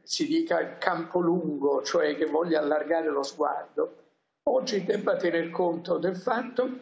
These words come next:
che dinanzi ad una prova da sforzo, uno stress test di questo tipo,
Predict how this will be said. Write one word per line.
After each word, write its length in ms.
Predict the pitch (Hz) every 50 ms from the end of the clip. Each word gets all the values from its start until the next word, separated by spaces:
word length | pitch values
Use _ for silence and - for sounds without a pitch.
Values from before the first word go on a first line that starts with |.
| - - - _ _ _
che 220 | - - 226 208 180
dinanzi 720 | 170 202 220 233 233 202 156 143 - - - 180 147 147
ad 420 | - - - 170 160 175 170 151 170
una 540 | 180 196 190 185 180 170 175 175 - - -
prova 400 | - 202 196 214 233 - - -
da 160 | - 151 151 -
sforzo, 720 | - - - - - 156 147 - - - - - 156 -
uno 120 | - 147
stress 600 | 165 - - - 185 196 196 196 - - 160 160
test 400 | - 170 180 165 - - - -
di 120 | - - -
questo 360 | - 185 185 - - 202 196
tipo, 540 | - 226 233 226 233 226 - - - -